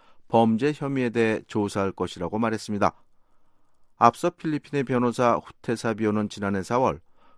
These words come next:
두테르테 대통령이 마약 범죄자를 포함한 사람들을 적절한 사법 절차 없이 살해했다며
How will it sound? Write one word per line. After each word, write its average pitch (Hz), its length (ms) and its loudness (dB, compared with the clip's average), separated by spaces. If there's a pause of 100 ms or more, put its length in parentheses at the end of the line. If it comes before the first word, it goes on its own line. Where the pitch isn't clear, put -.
두테르테 127 520 -4
대통령이 127 640 -2
마약 110 400 4
범죄자를 104 520 -2
포함한 101 420 -4
사람들을 98 680 -4 (120)
적절한 98 600 -2
사법 - 480 -6
절차 95 360 -4
없이 90 280 -6
살해했다며 104 760 -4